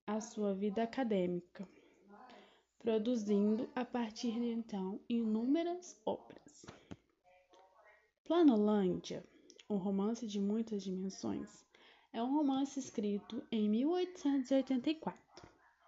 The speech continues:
É, escrevendo com o pseudônimo I Square, um quadrado. Trouxe o presente livro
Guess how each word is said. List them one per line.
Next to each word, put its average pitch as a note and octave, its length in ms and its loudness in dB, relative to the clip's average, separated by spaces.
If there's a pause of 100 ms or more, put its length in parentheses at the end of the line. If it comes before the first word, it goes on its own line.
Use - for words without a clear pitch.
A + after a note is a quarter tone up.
(800)
É, G3 220 -6 (240)
escrevendo C4 760 4
com A3+ 240 -6
o A3 40 -6
pseudônimo F#3 760 -4 (600)
I A#3+ 260 -6
Square, - 380 -10 (240)
um C4+ 140 8
quadrado. G#3 500 -2 (920)
Trouxe F4 680 4 (420)
o C4+ 60 -4
presente C#4 720 4
livro A#3+ 540 2